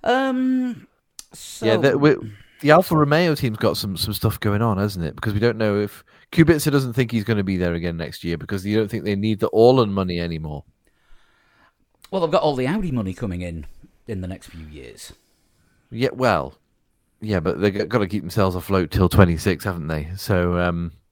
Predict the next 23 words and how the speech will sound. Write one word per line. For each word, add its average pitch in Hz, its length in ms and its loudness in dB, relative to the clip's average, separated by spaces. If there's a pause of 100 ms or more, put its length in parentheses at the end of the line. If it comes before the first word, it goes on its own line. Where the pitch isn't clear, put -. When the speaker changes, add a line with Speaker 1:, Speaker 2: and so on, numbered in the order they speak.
(460)
Speaker 2:
I, 131 140 6
is 143 300 2
it, 143 140 4
is 151 140 6
it, 156 140 8
it's 151 140 4
only 185 240 8
Alfa 165 240 8
Romeo 139 260 8
for 139 140 6
one 135 180 10
more 127 200 4
year, 123 300 4
isn't 117 200 0
it? - 160 -4 (420)
And 113 160 2
then 113 160 6
twenty-five, 127 560 8
tw-, - 240 -2
twenty-four 139 920 6
and 127 100 0
twenty-five 117 880 2
is 107 520 0